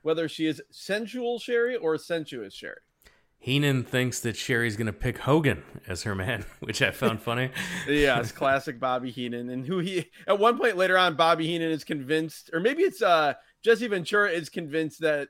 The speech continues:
Speaker 1: uh, Sherri is going to pick Tony
Speaker 2: Tony
Speaker 1: Schiavone.
Speaker 2: Schiavone, <laughs> yeah. That's
Speaker 1: That's great.
Speaker 2: Uh, so the show opens with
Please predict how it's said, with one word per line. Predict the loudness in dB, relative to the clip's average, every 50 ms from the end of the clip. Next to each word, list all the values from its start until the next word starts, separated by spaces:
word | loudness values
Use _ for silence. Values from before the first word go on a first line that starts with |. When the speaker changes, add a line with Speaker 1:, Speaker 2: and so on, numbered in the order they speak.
| _ -6
Speaker 1:
uh, | -6 -6 -6 _
Sherri | -8 -4 -2 0 0 0
is | 0 -2 -2
going | -4 -2 -2
to | -4 -4
pick | -2 -6 -6 -6 _ -20
Tony | -8 -2 0 0 0 0
Speaker 2:
Tony | 2 2 4 4 4 4
Speaker 1:
Schiavone. | 4 2 0 0 0 0 2 2 2 0
Speaker 2:
Schiavone, | 2 2
<laughs> | 4 4
yeah. | 4 0 -2
That's | -2 -2 -2 -2
Speaker 1:
That's | -2 -4 -4 -6
great. | -12 _ -10 -8 -8 -8 -10 -14 -18 _ _ -20 _ _ _ _ _ _
Speaker 2:
Uh, | -4 -2 0 0 -2 -2
so | -2 -2 0 2 2 2 2 0 -2 -4 -12 -18 _ _ _ _ _ _ _ _ _ _ _ _ _ -6
the | -4 -2
show | 0 0 2 4 4 6 4 4
opens | 4 4 4 4 4 2 0 0 0 -2 -4 -4 -8
with | -8 -4 0 2 4 4 4 2 0 -2 -14 -18